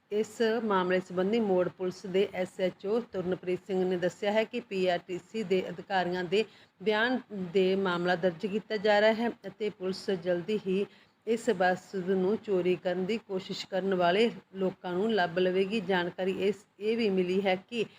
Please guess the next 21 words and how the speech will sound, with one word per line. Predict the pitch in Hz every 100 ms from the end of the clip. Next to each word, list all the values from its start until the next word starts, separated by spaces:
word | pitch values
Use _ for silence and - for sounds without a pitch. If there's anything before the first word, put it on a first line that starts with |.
| - _ -
ਚੋਰਾਂ | 233 254
ਵੱਲੋਂ | 247 240 240 254 214
ਦੋ | 202 202
ਬੱਸ, | 180 185 185 -
ਹੋਰ | 208 233 220
ਬੱਸਾਂ | 175 180 - 202 185
ਵੀ | 202 -
ਚੋਰੀ | 202 180 180
ਕਰਨ | 185 175
ਦੀ | 185 214
ਕੋਸ਼ਿਸ਼ | 196 185 -
ਕੀਤੀ | - 175 196 170
ਗਈ | 185
ਹੈ, | 220
ਪਰ | 220 190 180 190 - _ _
ਉਹ | 220 220
ਸਟ-, | 190 - 196 196
ਸਟਾਰਟ | 190 - 196 180 185 185
ਨਹੀਂ | 190 196 214
ਹੋ | 202 190
ਸਕੀਆਂ, | 190 190 254 226